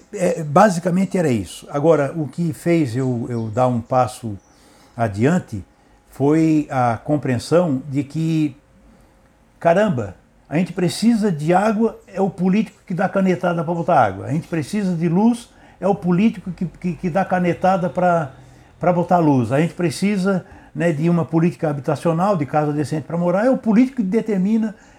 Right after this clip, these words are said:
se vai ter dinheiro pra, pra, pra construção de casas populares ou não, né? Então eu, eu comecei a ver, Léo, que tudo, tudo e qualquer coisa que a gente quisesse batia na política,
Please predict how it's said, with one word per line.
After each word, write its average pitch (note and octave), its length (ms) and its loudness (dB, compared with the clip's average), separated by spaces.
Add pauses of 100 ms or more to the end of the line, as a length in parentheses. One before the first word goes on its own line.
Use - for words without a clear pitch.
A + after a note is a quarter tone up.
se - 100 -8
vai F#3 160 0
ter F#3 160 -2
dinheiro F3 480 2
pra, D#3+ 220 -2
pra, C#3+ 220 -2
pra C#3+ 100 -8
construção D3+ 320 -6
de D3 80 -8
casas C3+ 300 -2
populares D3+ 580 -2
ou F3 140 0
não, A#2+ 380 0
né? D#3 180 -8 (600)
Então G3+ 300 2
eu, A3+ 160 0
eu F3+ 180 2
comecei D#3 560 0
a B2+ 60 0
ver, D3 460 0
Léo, A#2+ 240 0
que - 120 -8
tudo, C3+ 680 0 (120)
tudo F3+ 480 0 (320)
e D3 120 -4
qualquer C4 500 2
coisa B2+ 560 2 (400)
que D#3 60 -4
a D#3 80 -2
gente D#3 260 -4
quisesse B2 800 -2 (500)
batia G3 720 2
na D3+ 160 -2
política, A#2+ 640 -6